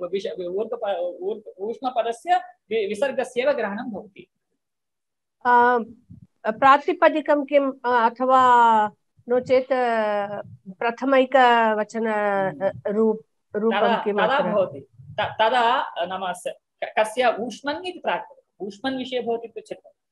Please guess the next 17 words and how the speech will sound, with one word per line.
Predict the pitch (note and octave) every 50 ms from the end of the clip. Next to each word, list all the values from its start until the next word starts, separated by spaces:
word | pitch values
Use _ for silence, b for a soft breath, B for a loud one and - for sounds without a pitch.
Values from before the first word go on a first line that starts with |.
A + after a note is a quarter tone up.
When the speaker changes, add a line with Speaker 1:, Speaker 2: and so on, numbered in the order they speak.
| _ _ _ _ _ _ _ _ _ A3+
Speaker 2:
हा, | B3+ A3+ E3+ D#3+ - - _ - - -
ऊष्मन्। | B3+ C4 B3+ - - B3+ B3 A#3+ G#3 D#3+ C#3+ E3
Speaker 1:
हा, | G3 - D4+ - - - - _ _ _ _ _ _ _ -
हा, | - E3+
Speaker 2:
तत्र | A#3 F4+ C4
Speaker 1:
ऊष्मन् | C4 - - F#4 F#4 G#4 A4+
इति | F4+ C#4
Speaker 2:
ऊ-, | C4
Speaker 1:
नकारान्तः। | A3+ F#3+ C#4 D4+ D#4+ D#4 G#3+ G#3 D#4
Speaker 2:
ऊष्म-, | E4+ F4 F4 - - - C4+ - - - _ _ _ _ _
शशसः | - - D4+ D#4 D#4 - F4+ F4+ F4 - E4 D#4+ C#4+ C#4+ D#4+ D#4+ D#4
ऊष्माणः | D4 - - C#4 D4 - - - D#4 D#4 D4+ D4 C#4+ C#4+ C4+ C#4+ D4
इति | C#4+ C#4 C#4 C#4+ C#4
वदामः | B3+ B3+ B3 B3 B3 B3+ B3+ B3+ B3+ B3 B3+ B3
तत्र? | B3 B3 A#3+ A#3+ _ D4 D4+
Speaker 1:
हा, | D#4+ G4 G4 _ _ _ _ - - - - - - - _ _ _ - - G#3 F#3
तत्, | - - D3 D3+ - -